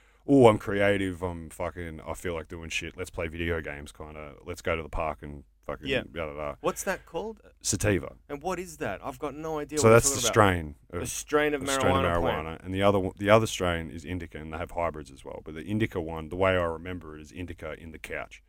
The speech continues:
Speaker 1: 'Cause, yeah, you smoke that shit and you get couch lock. You're like, uh,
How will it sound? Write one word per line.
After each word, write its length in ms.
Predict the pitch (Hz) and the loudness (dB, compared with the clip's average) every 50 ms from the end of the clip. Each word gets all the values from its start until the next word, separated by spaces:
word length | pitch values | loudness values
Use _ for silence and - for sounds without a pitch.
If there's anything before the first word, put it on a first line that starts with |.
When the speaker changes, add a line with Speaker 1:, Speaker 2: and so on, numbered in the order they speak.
| _ _ _ _ _ _ _ _ | _ _ _ _ _ _ _ _
Speaker 1:
'Cause, 340 | - 92 76 76 - - - _ | -8 -8 -8 -8 -12 -16 -14 _
yeah, 180 | - 90 73 - - - | -2 -2 -2 -2 -4 -10
you 80 | 87 | -12
smoke 300 | - - 107 92 85 - | -6 -2 -2 -2 0 0
that 160 | 87 82 80 | -2 -2 -2
shit 220 | - - 85 78 - | -2 -6 -6 -8 -10
and 80 | 80 78 | -12 -16
you 40 | 73 | -14
get 160 | 78 73 - | -14 -16 -10
couch 320 | - 82 78 76 - - | -8 -6 -6 -4 -6 -8
lock. 200 | 71 69 69 - - | -12 -12 -14 -14 -16
You're 140 | 76 69 71 71 | -14 -12 -12 -14
like, 80 | 65 - - - | -14 -16 -20 -20
uh, 460 | 69 - - - - - - - | -20 -20 -20 -20 -20 -20 -20 -20